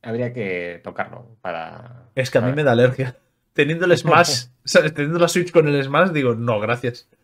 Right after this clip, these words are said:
Speaker 2: <laughs>
Speaker 1: Mira, hablabas antes de que se está bu-, se están buscando la gente un sustituto al Smash, ¿no? ¿Y sabes
Speaker 2: Ujú.
Speaker 1: dónde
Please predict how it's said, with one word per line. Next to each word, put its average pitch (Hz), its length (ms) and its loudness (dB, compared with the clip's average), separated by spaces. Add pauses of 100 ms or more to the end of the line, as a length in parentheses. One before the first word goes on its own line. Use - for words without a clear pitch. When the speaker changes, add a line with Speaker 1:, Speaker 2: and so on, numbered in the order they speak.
(120)
Speaker 2:
<laughs> - 1200 -14
Speaker 1:
Mira, 113 380 -4
hablabas 110 300 -2
antes 127 300 -4
de 117 140 -6
que 120 360 -12
se - 140 -20
está 107 160 -4
bu-, 110 240 -10
se - 160 -16
están 107 300 -6
buscando 107 540 -10
la 104 80 -10
gente 104 360 -10
un 104 100 -12
sustituto 104 420 -10
al 98 100 -6
Smash, - 220 -16
¿no? 95 160 -16 (200)
¿Y 107 80 -14
sabes 123 180 0
Speaker 2:
Ujú. 123 80 -2
Speaker 1:
dónde 113 400 -6